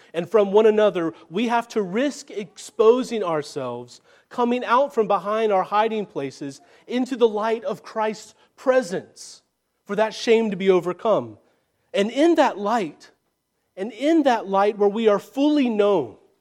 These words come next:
where we are fully exposed to the piercing gaze of Christ, our Savior and our Creator, we must give voice to our sin.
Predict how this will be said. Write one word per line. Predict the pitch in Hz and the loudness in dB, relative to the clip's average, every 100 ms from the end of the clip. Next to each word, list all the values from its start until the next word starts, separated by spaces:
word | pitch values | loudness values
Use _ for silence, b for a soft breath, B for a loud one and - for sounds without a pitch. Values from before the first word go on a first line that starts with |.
| _ _ _ _ _ _ _ | _ _ _ _ _ _ _
where | - 190 | -2 0
we | 226 240 | 4 2
are | |
fully | 202 - 277 311 285 | 2 0 2 2 0
exposed | 196 - - 233 220 220 214 190 _ b b | -2 -10 -4 2 4 4 -2 -10 _ b b
to | 220 | -8
the | 185 | -8
piercing | - 269 277 - 269 220 | -6 -2 -2 -4 -6 -6
gaze | 139 190 202 208 - | -4 -2 0 -2 -6
of | 170 - | -6 -6
Christ, | - 202 202 190 - - b b | 0 2 2 0 -14 -20 b b
our | 165 165 | -2 -2
Savior | - - 180 196 151 147 | -4 0 2 2 -4 -6
and | 185 175 | -4 -4
our | 175 160 | -4 -4
Creator, | - 180 151 160 151 147 - B B | -6 -6 -2 0 0 -2 -6 B B
we | 185 226 | -2 0
must | 214 196 - | 0 0 -2
give | 180 180 - | 2 2 0
voice | 151 123 190 247 233 - - _ _ _ _ _ _ _ | -16 0 2 4 0 -6 -20 _ _ _ _ _ _ _
to | - 165 | -6 -2
our | 147 | -2
sin. | - 127 101 | -6 -18 -18